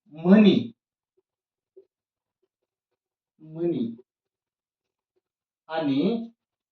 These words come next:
आठवा येतो पारिभाषिक शब्द. काय येतो? पारिभाषिक,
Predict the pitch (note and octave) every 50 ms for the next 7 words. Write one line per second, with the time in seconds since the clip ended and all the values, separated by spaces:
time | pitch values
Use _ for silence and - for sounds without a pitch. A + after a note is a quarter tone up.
0 | _ _ _ E3 - - D#3 D3+ E3 G3 G3+ G3 F#3+ D#3 C#3 - - D#3+ G#3 C4+
1 | C#4 B3+ - - _ _ _ _ _ _ _ _ _ _ _ _ _ _ _ _
2 | _ _ _ _ _ _ _ _ _ _ _ _ _ _ _ _ _ _ - G#3
3 | G3 G3 A#3 A#3+ G#3+ G#3+ G3 - B3 C4+ - - - _ - - - F3+ - G#2+
4 | - - - - _ _ _ _ _ _ - - - _ _ _ _ _ _ _
5 | _ _ _ _ _ _ _ _ _ _ _ _ _ _ _ _ _ C#3 C3 B2+
6 | B2+ - - D#3+ A3 B3+ - - - _ F#4+ _ _ _ _ _ _ _ _ _
7 | _ _ _ _ _ _ _ _ _ _ _ _ _ D3+ C#3 C3 B2+ C3 C#3+ D3
8 | D3 C3+ C3 A#2+ A#2+ - - E3 G3 F#3+